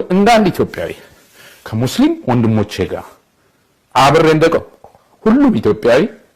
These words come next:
ለቤተ ክርስቲያኗ መብት አብሮ እንዲቆም ጥሬን አስተላልፋለሁ።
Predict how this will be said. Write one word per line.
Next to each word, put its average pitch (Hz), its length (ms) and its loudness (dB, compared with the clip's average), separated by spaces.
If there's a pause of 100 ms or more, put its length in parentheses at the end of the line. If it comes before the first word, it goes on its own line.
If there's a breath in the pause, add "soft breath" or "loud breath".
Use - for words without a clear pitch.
(320 soft breath)
ለቤተ 120 880 0
ክርስቲያኗ 95 500 -4 (300)
መብት 143 320 -2 (200)
አብሮ 139 240 2
እንዲቆም 120 360 0 (180)
ጥሬን 202 340 0
አስተላልፋለሁ። 90 720 -6